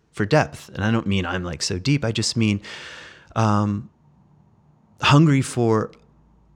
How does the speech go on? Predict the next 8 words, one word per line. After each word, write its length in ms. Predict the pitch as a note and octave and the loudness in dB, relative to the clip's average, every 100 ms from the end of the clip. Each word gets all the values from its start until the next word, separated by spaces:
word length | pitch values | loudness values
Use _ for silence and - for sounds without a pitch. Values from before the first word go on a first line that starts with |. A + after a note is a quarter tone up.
| _ - | _ -6
a, 80 | - - _ _ _ _ - | -6 -6 _ _ _ _ -10
a 40 | |
kind 200 | - C#3 | 0 4
of 100 | G#2+ | 4
radical 380 | A#2 C3 B2 B2+ | 4 4 2 0
conversation, 680 | - B2+ B2 - B2+ - G2+ | 0 2 2 2 0 0 -2
period, 580 | - F3 G3 A2 E2+ - _ - | -2 0 0 0 -4 -12 _ -8
about 600 | G2 A2 G2+ G2+ - - | -2 2 2 2 -2 -18